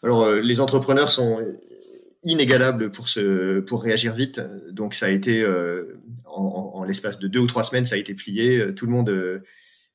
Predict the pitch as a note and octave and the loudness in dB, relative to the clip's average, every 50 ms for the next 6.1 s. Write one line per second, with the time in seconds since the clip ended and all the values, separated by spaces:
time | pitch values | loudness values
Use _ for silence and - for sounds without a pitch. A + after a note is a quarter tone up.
0 | _ _ _ - C3 C3 C3 B2 C3 A#2+ A#2 A2+ G#2+ G2 F#2 F2+ F#2+ A2 A#2+ B2 | _ _ _ -2 0 0 2 2 2 2 2 2 2 2 0 -2 -2 -2 -2 -2
1 | B2+ - - - _ _ _ _ _ - - F#2 G2+ G2 F#2 F2+ F2 F2+ F2 D#2 | -2 -4 -8 -14 _ _ _ _ _ -18 -10 -6 -4 -2 -2 -2 -2 -2 -2 -2
2 | F2 - - - - - - - - - - E2 D2+ E2 F2 F2+ - - - A2+ | -4 -6 -8 -8 -10 -12 -12 -12 -12 -12 -12 -12 -12 -12 -14 -14 -14 -10 -8 -4
3 | A#2 A#2 A#2 G#2 G2 F#2+ G2 G2 G#2 G2 G#2+ G2+ - A#2+ G#2 - - F#2+ F2 F2 | -2 0 2 2 2 2 0 0 0 -2 -2 0 -2 -2 -2 -4 -6 -8 -10 -10
4 | F2 F#2 - - - - G2 G2 F#2+ - - - - - - F#2+ - - A#2 G#2 | -12 -14 -10 -10 -8 -6 -4 -6 -6 -6 -8 -10 -10 -8 -6 -6 -6 -2 0 0
5 | G#2 G#2 G2 F#2+ F2+ - G#2+ G2 F#2+ G2+ G2 G#2 G#2+ G#2+ G#2 G2 F2+ F2+ F2+ - | 2 2 2 2 0 -2 -4 0 2 2 2 2 2 2 2 0 0 -2 -4 -8
6 | - - | -10 -16